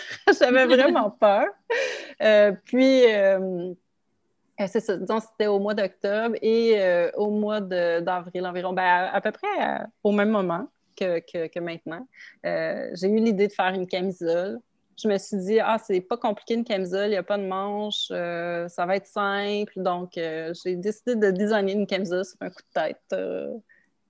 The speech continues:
Speaker 1: et, et ça a bien fonctionné. <laughs>
Speaker 2: <laughs> Alors, une camisole, c'est un peu une sorte de, de, de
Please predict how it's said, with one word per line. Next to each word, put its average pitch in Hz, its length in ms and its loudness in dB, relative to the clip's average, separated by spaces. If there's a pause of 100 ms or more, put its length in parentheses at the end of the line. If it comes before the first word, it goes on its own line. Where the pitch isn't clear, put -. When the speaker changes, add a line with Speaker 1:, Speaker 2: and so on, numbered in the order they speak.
(100)
Speaker 1:
et, 196 640 2
et 196 220 -2
ça 190 160 -6
a 180 160 -2
bien 185 200 -6
fonctionné. 185 480 -6 (380)
<laughs> - 0 -
Speaker 2:
<laughs> 254 960 0 (840)
Alors, 208 120 0
une 247 120 2
camisole, 247 460 4
c'est 220 120 -4
un 208 100 0
peu 247 200 -2
une 220 120 0
sorte 220 260 -2
de, 190 320 0
de, 175 360 -6
de 160 140 -10